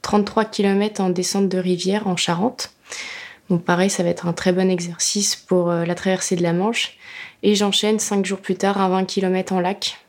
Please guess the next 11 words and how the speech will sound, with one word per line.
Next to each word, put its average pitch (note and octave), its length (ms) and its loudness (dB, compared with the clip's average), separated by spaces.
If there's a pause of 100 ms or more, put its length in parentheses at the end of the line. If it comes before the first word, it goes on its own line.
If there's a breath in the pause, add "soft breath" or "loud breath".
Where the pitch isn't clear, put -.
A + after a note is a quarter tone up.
(100)
Donc, F3 280 0
euh, F3 140 2
pareil, F3 400 0
l'objectif, F3+ 480 0
c'est F3 160 0
de E3+ 60 -8
prendre F#3 260 2
un F3 60 2
maximum F#3+ 520 2
de F3 120 -2
kilométrage F3 840 0